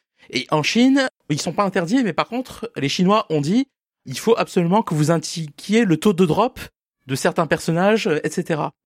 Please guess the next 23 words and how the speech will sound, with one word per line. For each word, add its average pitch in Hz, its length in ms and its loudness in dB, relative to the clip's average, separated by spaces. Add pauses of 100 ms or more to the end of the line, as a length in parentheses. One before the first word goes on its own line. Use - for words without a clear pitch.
(220)
Ça, 196 140 0
c'est 180 140 -4
obligatoire 165 340 0
en 165 60 -6
Chine, 226 180 -2
mais 175 120 0
pas 175 120 -2
chez 156 180 -2
nous, 117 220 -4
hein. 127 80 -12 (380)
Voilà, 113 180 -4 (160)
en 160 140 -2
Chine, 127 260 -6
hein. 120 80 -8 (420)
Ils 151 140 0
ont 165 60 4
une 151 160 2
législation 208 580 0
plus 202 240 -2
avancée 175 300 0
que - 100 -2
nous 180 140 2
là-dessus. - 280 -2